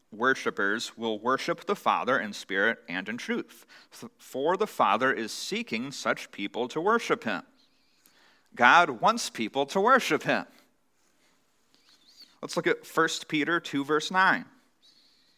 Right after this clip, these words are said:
"But you are a chosen race,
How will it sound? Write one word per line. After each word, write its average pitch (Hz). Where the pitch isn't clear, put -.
"But 151
you 190
are 208
a 143
chosen 156
race, -